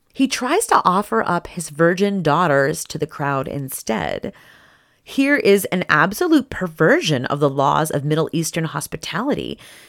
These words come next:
and it also shows that Lot is not really in a healthy place mentally. He is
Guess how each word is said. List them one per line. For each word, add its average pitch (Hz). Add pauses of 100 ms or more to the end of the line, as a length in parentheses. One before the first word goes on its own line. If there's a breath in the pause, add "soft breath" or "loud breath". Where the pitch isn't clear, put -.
(280 loud breath)
and 208
it 214
also 370
shows 175
that -
Lot 165
is 165
not 135
really 170
in 139
a 123
healthy 123
place -
mentally. 180 (720 loud breath)
He 294
is 226